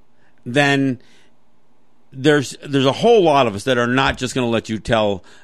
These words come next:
um, uh, tales of heroism. We're, we're just not gonna let you do it. N-, not with us offering our counter narrative to, uh, to the Columbus story, the, the real narrative to the Columbus story, because it isn't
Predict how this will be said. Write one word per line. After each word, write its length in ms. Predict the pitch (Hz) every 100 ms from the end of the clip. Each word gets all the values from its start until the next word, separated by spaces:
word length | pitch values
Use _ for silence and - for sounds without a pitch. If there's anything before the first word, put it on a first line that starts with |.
| -
um, 400 | 110 107 101 104 -
uh, 320 | 113 110 104
tales 400 | - 131 120 101
of 100 | 98
heroism. 600 | 113 110 101 82 87 90 - - -
We're, 200 | 127 160
we're 120 | 160 165
just 180 | 180
not 140 | 156 131
gonna 120 | 127
let 120 | 110
you 60 | 90
do 200 | 98 87
it. 100 | 82 -
N-, 320 | 117 120 120 113 -
not 240 | 123 156 165
with 120 | 147
us 220 | 139 - - - -
offering 400 | - 131 131 123
our 160 | 123 113
counter 320 | 123 110 104
narrative 420 | 101 98 95 90
to, 260 | - 98 98
uh, 420 | 98 95 98 104 92
to 100 | 101
the 120 | 92
Columbus 360 | - 101 92 87
story, 300 | 101 90 85 - -
the, 180 | 135 139
the 140 | 127 127
real 280 | 139 160 123
narrative 380 | 104 92 90 -
to 100 | 92
the 120 | 90
Columbus 340 | - 101 92
story, 280 | - 98 90
because 380 | 95 107 113 - - - - - -
it 160 | 165
isn't 440 | 214 175 156 117